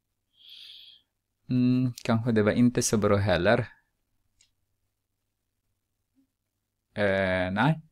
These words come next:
det var inte den. Så jag ändrar. Jag ändrar min strategi. Eh, häng med på mina...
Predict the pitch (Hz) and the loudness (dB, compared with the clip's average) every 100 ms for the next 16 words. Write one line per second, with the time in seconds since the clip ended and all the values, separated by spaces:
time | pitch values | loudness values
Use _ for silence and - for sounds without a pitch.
0 | _ - 135 123 131 104 69 - - 123 | _ -8 -4 -4 -4 -4 -6 -8 -2 2
1 | 123 120 123 117 139 110 73 - - _ | 2 2 2 2 2 2 -2 -6 -14 _
2 | _ _ _ _ _ _ _ _ 113 95 | _ _ _ _ _ _ _ _ -8 -4
3 | 101 92 92 110 135 170 - _ - 143 | -2 -2 0 2 2 2 -2 _ -6 -4
4 | 143 139 - 139 208 _ _ _ _ _ | -2 -2 2 0 0 _ _ _ _ _
5 | _ _ _ _ _ _ _ - - _ | _ _ _ _ _ _ _ -20 -20 _
6 | _ _ _ _ _ _ _ - 87 87 | _ _ _ _ _ _ _ -12 -12 -10
7 | - 110 104 113 123 135 127 123 123 117 | -6 -4 0 0 2 2 4 4 4 4
8 | 117 117 | 2 0